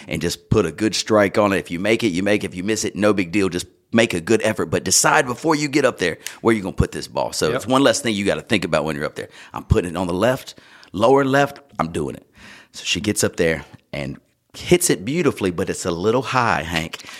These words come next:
Speaker 1: So it's left, and it hits the underside of the, uh,
Speaker 2: Crossbar.
Speaker 1: crossbar and bounces down. From our angle,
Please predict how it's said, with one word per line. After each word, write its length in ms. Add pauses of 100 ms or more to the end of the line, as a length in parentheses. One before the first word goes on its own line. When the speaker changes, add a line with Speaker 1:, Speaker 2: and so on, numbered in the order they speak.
(160)
Speaker 1:
So 260
it's 180
left, 440 (160)
and 160
it 100
hits 300
the 200 (140)
underside 960 (100)
of 260
the, 260
uh, 180 (220)
Speaker 2:
Crossbar. 280
Speaker 1:
crossbar 600 (480)
and 380
bounces 680 (220)
down. 500 (380)
From 200
our 280
angle, 520